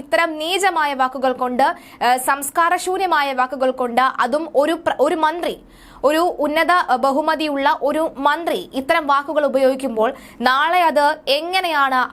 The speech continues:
ആ നാടിനെ പ്രതിഫലിക്കുന്നത്? എങ്ങനെയായിരിക്കും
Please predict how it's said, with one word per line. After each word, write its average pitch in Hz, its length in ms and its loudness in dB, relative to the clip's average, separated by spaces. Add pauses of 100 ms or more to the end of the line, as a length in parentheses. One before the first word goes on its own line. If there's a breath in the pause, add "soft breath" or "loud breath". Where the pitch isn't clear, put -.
ആ - 20 2 (140)
നാടിനെ 269 420 0 (120)
പ്രതിഫലിക്കുന്നത്? 220 640 -2 (920 loud breath)
എങ്ങനെയായിരിക്കും 302 680 -2